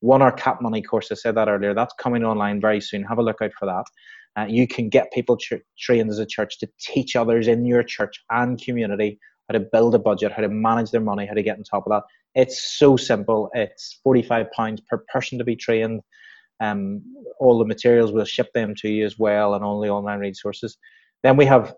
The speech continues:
three, uh, haven't mentioned much in this, uh, podcast today, but three group services, we call them, um, job clubs, uh, which is there to help people who are unemployed. And that, that looks like a local club, and it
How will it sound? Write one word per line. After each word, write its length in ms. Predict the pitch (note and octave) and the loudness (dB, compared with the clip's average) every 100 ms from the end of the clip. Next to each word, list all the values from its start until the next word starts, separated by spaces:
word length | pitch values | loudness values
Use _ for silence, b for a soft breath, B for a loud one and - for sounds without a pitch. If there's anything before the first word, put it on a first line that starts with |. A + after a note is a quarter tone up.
| _ | _
three, 540 | C#3 C#3+ D3 C#3 B2+ - | 6 8 10 8 6 2
uh, 120 | A#2 - | -4 -2
haven't 160 | C3 C3 | 0 2
mentioned 420 | A#2+ A2+ - G#2 | 2 0 -6 -2
much 220 | G#2+ - | -4 -2
in 100 | A#2 | -2
this, 320 | A#2+ A#2 - - | -2 -6 -14 -8
uh, 200 | A#2 A2 - | -6 -6 -4
podcast 420 | A#2+ G#2+ - A2 - | -4 -2 -4 -8 -6
today, 240 | G#2+ G#2+ | -6 -6
but 140 | G#2 - | -8 -4
three 180 | - B2 | -2 0
group 300 | A#2+ A2+ - | 0 -2 -2
services, 500 | A#2+ A#2+ - A2 - _ _ _ _ _ _ - | -4 -4 -8 -10 -12 _ _ _ _ _ _ -6
we 120 | B2+ | -4
call 200 | A#2 A#2 | -2 0
them, 140 | G#2+ F#2+ B B B B | 0 -2 B B B B
um, 460 | G#2 G#2 F#2+ F#2 E2+ _ - - | -4 -4 -4 -6 -10 _ -20 0
job 260 | B2+ A#2+ | 4 4
clubs, 440 | - B2 A2 - - - | 6 4 4 -8 -18 -10
uh, 280 | G#2+ G2+ G2 - - | -6 -6 -8 -12 -16
which 440 | C#3 A2 G2+ - - | -4 -2 -2 -6 -10
is 100 | G#2+ | -10
there 160 | - A2+ | -4 -2
to 140 | G#2 - | -2 -4
help 200 | A2+ - | -6 -6
people 220 | G#2+ G#2+ | -6 -4
who 40 | |
are 40 | G#2+ | -4
unemployed. 400 | G2+ - G2+ G#2 | -4 -6 -4 -2
And 100 | G#2+ | 0
that, 160 | C3 - B B - | -2 -2 B B -2
that 140 | B2+ | 2
looks 200 | C3 B2+ | 4 2
like 100 | C3 | 2
a 60 | A#2+ | 4
local 340 | B2 C3 B2+ | 4 4 0
club, 400 | A#2+ - B2 A#2 | -2 2 2 2
and 120 | A#2 G#2+ | 0 -2
it 160 | A2 | -4